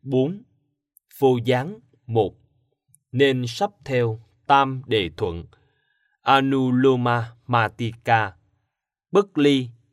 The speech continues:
Bảy, dứt nhị đề hữu cảnh.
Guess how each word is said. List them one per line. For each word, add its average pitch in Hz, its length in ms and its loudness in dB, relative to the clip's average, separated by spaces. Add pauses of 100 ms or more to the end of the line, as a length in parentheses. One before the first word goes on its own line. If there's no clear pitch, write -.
(120)
Bảy, 104 360 0 (1400)
dứt 220 260 -4 (220)
nhị 123 300 0
đề 107 400 0
hữu 104 300 -6
cảnh. 117 300 -2